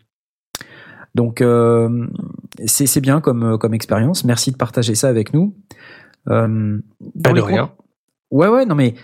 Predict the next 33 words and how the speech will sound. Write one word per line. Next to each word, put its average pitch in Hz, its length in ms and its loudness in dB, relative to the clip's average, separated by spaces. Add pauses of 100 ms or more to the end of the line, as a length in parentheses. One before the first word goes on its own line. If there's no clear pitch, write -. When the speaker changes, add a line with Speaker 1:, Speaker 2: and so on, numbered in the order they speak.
(120)
Speaker 1:
et - 160 0
tu - 100 -2
vois, 214 140 4
ça 208 120 0
me 180 40 0
fait 190 120 0
penser 202 280 0
aussi 208 240 2
à 202 40 4
une 165 140 4
autre 208 180 0
forme 202 280 2
de 156 80 4
modulation 139 680 0 (460)
qui 190 100 2
est 185 40 -2
plus, 254 400 0
elle, 208 400 2 (200)
sur - 220 0
le 139 80 2
midi. 143 400 2 (760)
Euh, 101 800 -2 (440)
on 285 120 2
a 170 80 4
touché 247 480 0
très 208 200 0
légèrement 185 480 2
au 160 80 4
sujet 156 300 0
avec 156 220 0
l'arpégiateur, 147 800 0 (880)
mais, 143 260 6
euh, 127 340 2